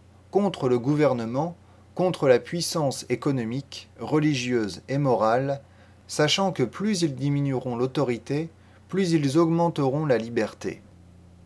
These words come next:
Il est un rapport entre la puissance du milieu et la puissance de l'individu. Plus le premier terme de ce rapport diminue, plus l'autorité est diminuée, plus la liberté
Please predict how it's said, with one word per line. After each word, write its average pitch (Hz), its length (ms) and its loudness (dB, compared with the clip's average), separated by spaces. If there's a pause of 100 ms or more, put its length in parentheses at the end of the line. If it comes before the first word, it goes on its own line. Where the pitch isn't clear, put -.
(760)
Il 135 160 4
est 170 140 6
un 254 100 6
rapport 214 480 6
entre 117 240 -4
la 107 120 0
puissance 131 520 -4
du 101 120 -10
milieu 110 420 -4 (380)
et 123 80 0
la 127 100 6
puissance 147 540 -4
de 110 80 -4
l'individu. 92 680 -10 (840)
Plus 175 180 0
le 151 120 6
premier 123 400 -2
terme 127 420 2
de 101 120 -6
ce - 160 -4
rapport 104 420 4
diminue, 104 540 -4 (420)
plus 165 180 2
l'autorité 135 680 2
est - 20 4
diminuée, 110 640 -6 (320)
plus 165 200 0
la 131 140 4
liberté 120 720 0